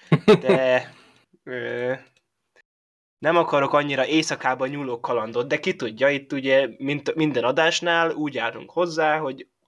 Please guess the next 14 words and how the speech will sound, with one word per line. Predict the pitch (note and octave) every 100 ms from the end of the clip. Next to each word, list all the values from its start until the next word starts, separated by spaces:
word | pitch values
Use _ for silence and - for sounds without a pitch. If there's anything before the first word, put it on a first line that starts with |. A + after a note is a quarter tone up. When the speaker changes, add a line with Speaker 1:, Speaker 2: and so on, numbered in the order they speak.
| _ -
Speaker 1:
most | C3 - -
ráérünk, | D#3 F#3+ F3 D#3+ D#3
ameddig | D3+ C3+ A2+ A#2 A#2
beszélünk, | C#3 D3 D3+ D3+ D3
addig | C#3 C3 C3
beszélünk, | C3+ - - B2 B2+
aztán | A#2+ - B2
majd | B2+ A#2 G#2+ _ _ _ _ _ -
látjuk, | A2 - B2+ A#2+
hogy | A#2+
alakul. | A2+ A#2+ - D3+ E3+ E3+ _ _ _ _ _ _ _ _ _ _ _ _ _
De | C#3+ G3
ja, | A#3 B2+
ugye, | B2 B2+ D3 D3+